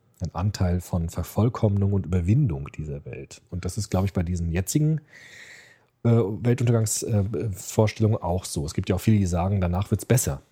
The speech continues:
Also es geht zweitausendzwölf unter, aber danach gibt's ein goldenes Zeitalter, das besser ist als das jetzige. Also da sieht man auch, dass diese, äh, Untergangsstimmungen immer geprägt sind von auch so einem Hoffnungs-, ähm, Touch, dass es besser wird danach.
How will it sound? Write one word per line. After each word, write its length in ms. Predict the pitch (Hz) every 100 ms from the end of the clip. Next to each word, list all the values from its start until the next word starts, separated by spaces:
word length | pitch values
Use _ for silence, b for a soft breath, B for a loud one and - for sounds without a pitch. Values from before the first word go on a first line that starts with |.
| _
Also 160 | - 85
es 60 | -
geht 200 | 90 -
zweitausendzwölf 1000 | - - 85 - 82 80 - 80 82 -
unter, 460 | 127 143 170 170 135
aber 100 | 104
danach 520 | 87 87 127 151 -
gibt's 240 | 120 -
ein 100 | 107
goldenes 480 | 95 90 107 101 -
Zeitalter, 500 | 87 87 - 82 -
das 180 | 73 -
besser 300 | 80 87 71
ist 140 | 78
als 140 | - -
das 140 | 78
jetzige. 380 | 80 76 71 - 113 -
Also 160 | 76 71
da 40 |
sieht 160 | 76 87
man 100 | -
auch, 120 | -
dass 120 | - -
diese, 220 | 76 73 B B B B B B B B -
äh, 100 | 85
Untergangsstimmungen 920 | 98 113 101 92 - 101 98 98 98
immer 160 | 90 95
geprägt 400 | 87 - 87 -
sind 140 | 95
von 160 | - 90
auch 180 | - -
so 140 | 87
einem 200 | 80 78
Hoffnungs-, 600 | 110 - 64 64 - - _ _ _ -
ähm, 200 | 80 73 73 _ _ -
Touch, 380 | - 101 - -
dass 140 | 87 87
es 100 | -
besser 320 | 101 113 82
wird 160 | 82
danach. 420 | 78 73 67 -